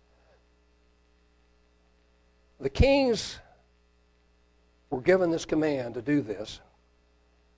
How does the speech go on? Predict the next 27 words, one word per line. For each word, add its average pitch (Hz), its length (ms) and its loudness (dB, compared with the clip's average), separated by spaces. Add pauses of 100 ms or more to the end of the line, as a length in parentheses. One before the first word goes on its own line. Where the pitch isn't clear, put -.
(360)
And 101 280 -8 (120)
David 156 340 2
did 151 200 0
it. 151 160 -6 (160)
David 139 320 -2
wrote 139 240 -2
it 135 120 -4
out. 135 280 0
You 175 120 4
know, 131 240 0 (360)
the 123 100 -10
Psalms 151 460 2
are - 120 -12 (100)
full 165 460 4 (720)
of 110 120 -12
his 101 340 -6 (400)
powerful 165 420 6
messages 117 680 -2 (440)
of 107 140 -16
how 135 180 -4
he 131 140 -8
praised 147 440 -2
God, 127 320 -6
he 117 120 -14 (300)
worshiped 151 360 -4
God, 120 320 -6 (540)
uh, 98 140 -14